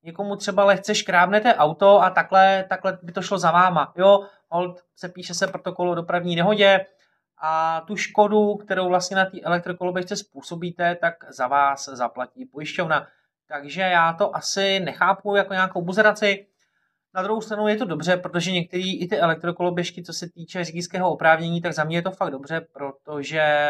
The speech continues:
viděl jsem elektrokoloběžky, který jedou třeba sto kilometrů za hodinu.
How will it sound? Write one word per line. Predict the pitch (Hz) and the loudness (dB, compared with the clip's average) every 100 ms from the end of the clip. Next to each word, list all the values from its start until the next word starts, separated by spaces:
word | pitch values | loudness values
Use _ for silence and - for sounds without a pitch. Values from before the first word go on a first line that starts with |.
| 147 147 147 143 _ | 0 0 -2 -4 _
viděl | 147 156 156 | -14 -8 -6
jsem | 180 143 | -6 -6
elektrokoloběžky, | 156 156 147 147 143 143 - 143 _ | -8 -10 -12 -10 -10 -12 -14 -20 _
který | 143 143 135 | -18 -16 -12
jedou | 143 143 135 | -10 -8 -10
třeba | - 135 | -12 -18
sto | 123 - | -14 -8
kilometrů | 180 - 131 120 - 123 | -10 -10 -12 -12 -16 -12
za | |
hodinu. | 131 139 120 | -10 -10 -12